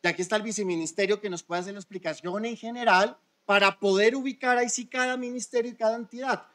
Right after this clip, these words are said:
Y termino, Presidenta. Hace ocho días tuvimos un debate con todo el político.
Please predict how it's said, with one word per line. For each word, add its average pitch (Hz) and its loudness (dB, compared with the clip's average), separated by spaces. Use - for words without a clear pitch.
Y 220 0
termino, 220 4
Presidenta. 202 0
Hace 208 0
ocho 233 0
días 247 0
tuvimos 240 -6
un 233 -12
debate 226 4
con 202 -8
todo 185 -2
el 175 -8
político. 208 -6